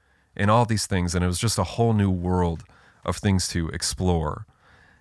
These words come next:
And, you know, it's fascinating stuff. And there are, there's a dog slamming its body against the office door here. Um, and that's what happens when you have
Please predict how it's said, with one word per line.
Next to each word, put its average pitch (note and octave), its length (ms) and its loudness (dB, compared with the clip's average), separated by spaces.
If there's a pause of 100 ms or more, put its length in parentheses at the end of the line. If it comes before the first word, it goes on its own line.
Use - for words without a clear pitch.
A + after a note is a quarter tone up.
(180)
And, A#2+ 420 4 (1200)
you B2+ 100 4
know, C3+ 260 4
it's - 220 0
fascinating B2+ 640 2
stuff. F#2 580 0 (760)
And G2+ 180 2
there G2 320 2
are, F2+ 420 2 (720)
there's F#2 200 -2
a F2 80 -2
dog F2 360 2
slamming F#2 540 0
its E2+ 100 -6
body E2+ 360 -4
against F2 400 -8 (240)
the G#2 100 -2
office F2 380 -4
door E2 220 -4
here. F2 300 -10 (200)
Um, E2 340 -4
and F2+ 80 -6
that's F2 160 -4
what D#2+ 120 -10
happens F2 280 -8
when F2 120 -6
you F2+ 100 -8
have F2+ 180 -12